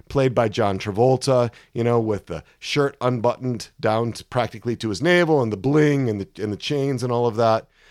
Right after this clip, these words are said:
Wouldn't recommend the film, but those of you that did see it would recognize Tony Manero, perhaps as an overt narcissist.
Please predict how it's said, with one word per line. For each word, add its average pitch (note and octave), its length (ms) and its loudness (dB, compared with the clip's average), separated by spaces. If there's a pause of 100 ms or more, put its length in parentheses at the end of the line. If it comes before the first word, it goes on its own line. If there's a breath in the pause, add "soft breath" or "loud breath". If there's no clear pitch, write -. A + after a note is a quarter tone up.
(100)
Wouldn't C#3+ 220 2
recommend A2+ 420 0
the E2+ 60 -2
film, F2+ 560 -4
but F2 240 -6 (100)
those G#2+ 300 -2
of G#2 60 -6
you G#2 80 -2
that E2+ 240 -6
did C#3+ 420 4
see A2 280 -2
it F#2+ 220 -2 (320 soft breath)
would G#2+ 140 0
recognize G2+ 500 -4
Tony F#2+ 280 -4
Manero, G2+ 600 2 (340 soft breath)
perhaps G2 380 -4
as E2+ 120 -8
an F2+ 60 -4
overt E2+ 320 -4
narcissist. - 640 -10